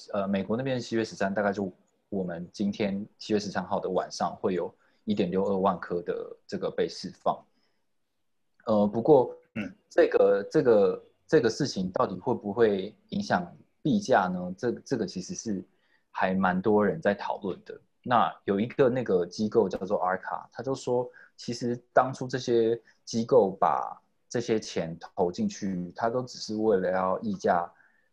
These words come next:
Speaker 1: 套利而已。那他做的方式是，他其实是会去借这个比特币的实物，然后呢，放在里面取得这个溢价的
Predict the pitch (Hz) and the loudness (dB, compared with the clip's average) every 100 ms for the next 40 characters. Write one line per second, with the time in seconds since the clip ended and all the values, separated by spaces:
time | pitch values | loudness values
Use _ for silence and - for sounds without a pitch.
0 | _ - 127 92 101 98 85 80 85 95 | _ -2 2 2 0 -2 -2 -4 -4 -10
1 | _ 120 113 104 - _ _ - 110 131 | _ 0 2 2 -4 _ _ -4 -2 0
2 | 98 92 90 - _ _ _ 110 107 - | 2 2 0 -6 _ _ _ 2 2 -4
3 | 101 - 98 - 95 101 92 87 85 104 | -6 -6 -8 -2 -2 -2 -6 -10 -8 -4
4 | 98 95 - 95 - 117 90 - _ _ | -2 -4 -4 -6 -4 -2 -2 -4 _ _
5 | _ _ _ _ _ _ - 113 92 87 | _ _ _ _ _ _ -6 -2 0 -2
6 | 92 95 90 107 95 101 87 - - - | -4 -6 0 0 0 -2 -2 -6 -6 -6
7 | 90 110 98 - - - - 95 117 101 | -4 -2 -2 -6 -18 -14 -8 -4 0 0
8 | 92 92 _ _ _ _ _ 120 104 113 | -2 -4 _ _ _ _ _ 2 4 4
9 | 92 87 87 101 87 - - 92 98 95 | 2 0 -2 -2 -2 -8 -12 -2 2 2
10 | 120 101 90 - 135 113 117 110 95 - | 2 0 0 0 -4 -2 0 0 0 -6
11 | 90 | -8